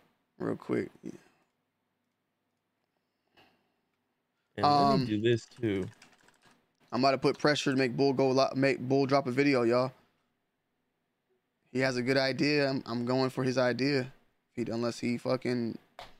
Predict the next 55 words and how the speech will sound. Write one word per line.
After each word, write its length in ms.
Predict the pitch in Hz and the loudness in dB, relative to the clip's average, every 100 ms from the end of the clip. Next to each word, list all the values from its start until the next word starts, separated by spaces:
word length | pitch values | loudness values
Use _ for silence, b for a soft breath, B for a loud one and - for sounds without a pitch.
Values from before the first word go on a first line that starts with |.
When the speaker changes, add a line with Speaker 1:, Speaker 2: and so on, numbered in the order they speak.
| _ _ _ _ _ _ _ | _ _ _ _ _ _ _
Speaker 2:
So 80 | 113 | 6
I 140 | 117 | 8
got, 80 | 104 | 6
oh, 160 | 107 107 | 6 6
wait, 100 | 104 | 6
let 100 | 110 | 4
me 60 | |
buy, 240 | 113 110 107 | 6 6 8
I 80 | 110 | 6
gotta 120 | 113 | 6
buy 160 | 110 110 | 8 8
right 200 | 113 117 | 8 8
now. 360 | 120 127 143 143 _ _ - - | 6 6 2 -2 _ _ -16 -12
Speaker 1:
You 100 | 110 | -6
gotta 220 | 113 120 | -4 -4
do 160 | 117 127 | -4 -4
what 140 | 127 | -2
you 40 | 131 | -2
gotta 140 | 127 | -2
do, 220 | 123 151 | 0 0
man. 300 | 139 135 143 151 | 2 0 -4 -4
I'm, 180 | 123 - | -4 -4
I'm 200 | 120 120 | -4 -2
doing 280 | 135 170 160 | 2 2 2
it. 100 | 135 | 2
I'm 120 | 170 | 0
showing 400 | - 165 190 156 | 2 2 4 4
you. 180 | 180 190 | 4 4
You, 260 | 156 214 - B B | 4 2 0 B B
you 200 | 131 240 | 4 4
can 180 | 262 180 | 4 0
see 240 | - 240 165 | 2 2 2
it. 120 | - _ _ _ _ _ _ _ _ _ _ _ 104 | -2 _ _ _ _ _ _ _ _ _ _ _ 2
Speaker 2:
Bruh. 340 | 107 101 104 - _ _ _ _ | 4 4 0 -6 _ _ _ _
I'm 80 | 120 | 6
gonna 60 | 143 | 8
have 100 | 131 | 8
to 80 | 113 | 6
go, 240 | 123 107 | 6 8
I 80 | 123 | 8
gotta 160 | 139 117 | 6 8
buy 180 | 123 | 8
something 280 | 127 123 107 | 8 4 2
right 300 | 107 120 127 | 6 6 6
now. 340 | 120 127 117 113 | 6 6 6 6
Hold 160 | 117 | 6
on, 100 | 110 | 6
hold 240 | 110 113 110 | 8 8 8
on. 100 | 107 | 6
Let 100 | 117 | 6
me, 160 | 120 101 | 4 2
let 120 | 117 | 2
me 80 | 123 | 4
buy 220 | 113 113 | 6 6
something. 400 | 107 113 98 104 | 6 0 0 -6